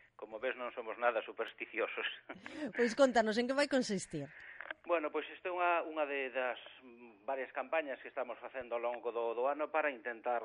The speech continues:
Speaker 1: eh, de algún xeito, eh, baixar a cantidad de orgánico nos nosos contenedores e fomentar o, a reciclaxe. E entón, pois, eh,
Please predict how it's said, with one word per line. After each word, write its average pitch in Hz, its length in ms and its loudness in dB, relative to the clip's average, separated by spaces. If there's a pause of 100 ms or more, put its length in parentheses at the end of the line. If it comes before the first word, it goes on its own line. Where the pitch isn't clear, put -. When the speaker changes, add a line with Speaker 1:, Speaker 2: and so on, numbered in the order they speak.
(160)
Speaker 1:
eh, 110 80 0
de 117 160 -4
algún 117 240 -8
xeito, 127 720 0 (160)
eh, 107 400 0
baixar 113 400 0
a 110 80 4
cantidad 110 400 0
de 107 80 0
orgánico 110 480 0
nos 107 240 -6 (160)
nosos 107 240 -10
contenedores 127 640 -4 (560)
e 135 80 -10
fomentar 113 560 -2
o, 98 320 0
a 85 80 0
reciclaxe. 107 640 -6 (800)
E 123 160 -6
entón, 127 240 -4
pois, 139 320 -4
eh, 107 560 -2